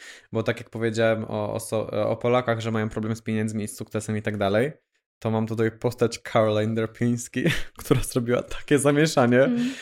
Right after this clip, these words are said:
Speaker 1: Po prostu, no, e, jeszcze jak to,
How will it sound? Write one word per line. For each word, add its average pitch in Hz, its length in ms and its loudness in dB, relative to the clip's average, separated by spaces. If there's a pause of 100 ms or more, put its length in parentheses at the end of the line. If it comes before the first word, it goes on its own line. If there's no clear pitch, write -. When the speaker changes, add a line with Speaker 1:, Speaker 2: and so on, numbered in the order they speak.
(140)
Speaker 1:
Po 131 100 2
prostu, 143 260 2
no, 131 380 2
e, 117 420 4 (1080)
jeszcze 98 240 -4
jak - 120 -12
to, 82 160 -10